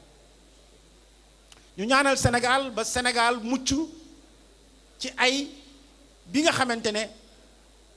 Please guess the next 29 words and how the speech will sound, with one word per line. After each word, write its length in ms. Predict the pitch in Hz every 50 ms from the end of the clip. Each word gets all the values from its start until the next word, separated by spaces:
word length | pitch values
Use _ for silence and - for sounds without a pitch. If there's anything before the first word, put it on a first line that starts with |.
| - -
am 160 | 220 240 233
na 80 | 233
ñoo 160 | 220 220 220 202
xamante 280 | - 214 208 208 208 202
ne 60 | 202
su 120 | 196 247
doon 140 | 240 240 220
seen 160 | - 214 208
sago 200 | - 214 190 196
fu 120 | - - 196
lay 100 | 190 180
mujj. 280 | 180 165 147 143 - - - - - - - - - - - - - - - - - - - - - _ - - _ - - - - - - - -
Ñu 60 | 180
ñaanal 320 | 202 262 277 302 302 285 277
Sénégal 540 | - 285 262 262 262 254 240 262 277 285 277 - - - -
ba 80 | 214
Sénégal 560 | - - 240 247 240 233 220 220 233 233 226 196 196
nekk 240 | 220 226 - 226 -
ci 100 | - 185 156
jàmm. 280 | - 220 185 170 147 131 - - - - - - - - - - - - - - _ - - - - - - - - - - - - - -
Ñu 80 | 214 233 226 - -
ñaanal 300 | 269 285 311 349 330 302 -
Sénégal 520 | - 254 233 226 202 208 190 185 202 202 202 - - - - - - - - - - - - - - -
ba 80 | 190
Sénégal 540 | 185 - 220 202 202 202 196 190 190 202 196 202 - - - - - - - - - - - -
daal 220 | 180 196 196 196 196
di 100 | 190 185
dal. 340 | 175 208 202 196 180 143 117 - - - - - - - - - - - - - - - - - - - - - - -
Ndax 200 | 190 220 202